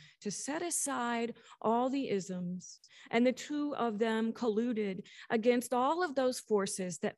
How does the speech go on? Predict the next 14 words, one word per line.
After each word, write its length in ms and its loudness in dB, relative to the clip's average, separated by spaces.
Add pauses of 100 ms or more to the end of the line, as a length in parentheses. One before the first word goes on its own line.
would 200 4
separate 760 -4
them 440 -2 (2250)
in 220 -4
order 540 0 (460)
to 100 -4
heal 600 0 (2000)
the 120 2
children. 720 -2 (2000)
Not 200 0
just 300 -4
one 220 4
little 220 4
girl, 440 0